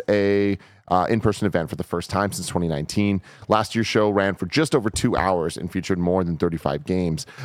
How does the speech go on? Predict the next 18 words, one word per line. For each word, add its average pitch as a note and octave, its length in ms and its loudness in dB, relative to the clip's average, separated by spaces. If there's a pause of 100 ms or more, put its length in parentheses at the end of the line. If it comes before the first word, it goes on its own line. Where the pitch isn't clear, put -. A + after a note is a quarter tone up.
According C3 340 4
to - 40 -6
Keighley, D3+ 260 4
Opening B2+ 240 2
Night A#2 160 2
Live G2+ 260 2
presents F#2+ 380 -2
unique G#2+ 340 0
challenges A#2 480 0
compared F2 300 0
to F2 60 0
its E2 180 -6
other C3+ 240 4
annual F2+ 320 0
events, F2 320 -2
the - 80 -4
Game F2+ 240 0
Awards E2+ 340 -2